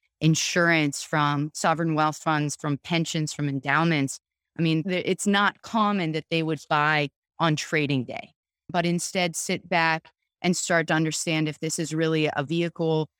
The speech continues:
that they feel comfortable and confident in to the extent that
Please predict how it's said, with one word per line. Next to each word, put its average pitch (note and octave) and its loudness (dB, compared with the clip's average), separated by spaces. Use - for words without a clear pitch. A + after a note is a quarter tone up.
that D#3 -6
they D#3+ 2
feel D#3 -2
comfortable F#3 0
and D#3 0
confident D#3 2
in D3 4
to G#3 2
the F3+ 2
extent D#3+ -2
that C#3 -2